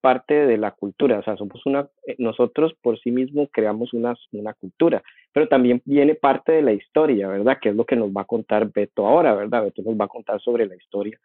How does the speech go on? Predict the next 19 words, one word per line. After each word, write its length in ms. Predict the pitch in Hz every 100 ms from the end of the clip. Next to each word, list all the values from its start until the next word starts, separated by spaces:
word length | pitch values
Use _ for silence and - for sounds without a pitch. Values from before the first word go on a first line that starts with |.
| _ _
es 60 |
un 80 | 120
poquito 300 | 156 135 156
de 60 | 143
la 80 |
historia, 480 | 101 _ 131 117 95
¿verdad? 360 | 95 90 107 113
De 100 | 95
cómo 320 | - 98 117
viene 280 | 117 113 117
esta 200 | - 120
celebración, 680 | 120 101 87 - 131 127 110
de 80 | -
qué 80 | 92
es 60 |
lo 80 | 98
que 140 | -
se 120 | - 82
da. 180 | 98